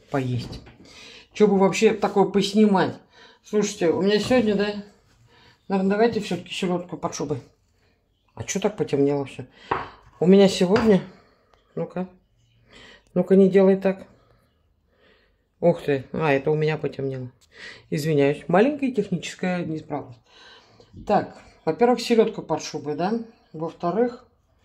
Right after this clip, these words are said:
где мой пузырь? Недопитый. <laughs> Недопиток мой.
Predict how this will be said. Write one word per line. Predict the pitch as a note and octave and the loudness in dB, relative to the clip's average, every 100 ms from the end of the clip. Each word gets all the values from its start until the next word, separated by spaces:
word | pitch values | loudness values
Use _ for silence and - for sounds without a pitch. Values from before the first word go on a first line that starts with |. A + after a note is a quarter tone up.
| _ _ _ _ _ | _ _ _ _ _
где | D#3+ F#3 | -8 -4
мой | F#3 | -4
пузырь? | F3 F3+ E3+ F#3 F#3 F3 - _ _ _ _ _ _ _ _ _ _ _ _ _ _ - | -4 -8 -4 -4 -4 -6 -12 _ _ _ _ _ _ _ _ _ _ _ _ _ _ -8
Недопитый. | E3+ F3+ F3+ F3+ F#3 - F#3 - - - | 0 2 4 2 -2 -4 -6 -6 -20 -4
<laughs> | C4 D4 - - _ _ - - - - | -4 -2 -8 -12 _ _ -16 -12 -8 6
Недопиток | G3+ G3+ F#3+ G3 G3 F#3+ | 6 8 2 0 -2 0
мой. | G3 G3 | 0 -2